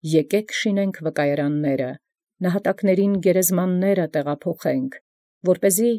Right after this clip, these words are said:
նրանք ձեզ տանեն նորոգության։ Այս ասելով՝ հրամայեց շինվածքի նյութը շուտափույթ պատրաստել։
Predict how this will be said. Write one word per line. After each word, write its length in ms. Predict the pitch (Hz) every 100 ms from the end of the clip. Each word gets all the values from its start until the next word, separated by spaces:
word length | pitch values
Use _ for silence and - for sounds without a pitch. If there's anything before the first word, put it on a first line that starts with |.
| 220 _ _
նրանք 420 | 185 165 196 208
ձեզ 300 | 165 156 175 -
տանեն 440 | - 151 135 139 151 143 _
նորոգության։ 760 | - 147 143 139 - - - - 151 _ _ _ _ _ _ _ _ _ _ _ _ _ -
Այս 220 | 185 185
ասելով՝ 540 | - 175 - 175 170 190 - _ _ _
հրամայեց 600 | 185 170 165 160 175 - - _ _
շինվածքի 760 | - 180 165 160 175 - - 214
նյութը 540 | 208 175 196 - 202 190 196 _
շուտափույթ 680 | - 202 170 160 202 196 -
պատրաստել։ 760 | 180 180 180 170 - 160 151